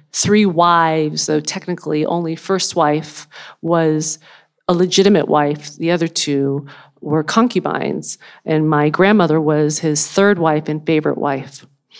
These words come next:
So second wife kind of got short shrift,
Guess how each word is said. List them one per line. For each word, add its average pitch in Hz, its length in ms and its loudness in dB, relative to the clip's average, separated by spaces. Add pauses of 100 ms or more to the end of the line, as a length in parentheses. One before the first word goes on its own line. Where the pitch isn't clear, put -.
(260)
So 156 800 4
second 240 400 2
wife 156 480 -2 (400)
kind 170 260 0
of 151 280 -2
got - 200 0
short - 300 -2
shrift, - 640 -8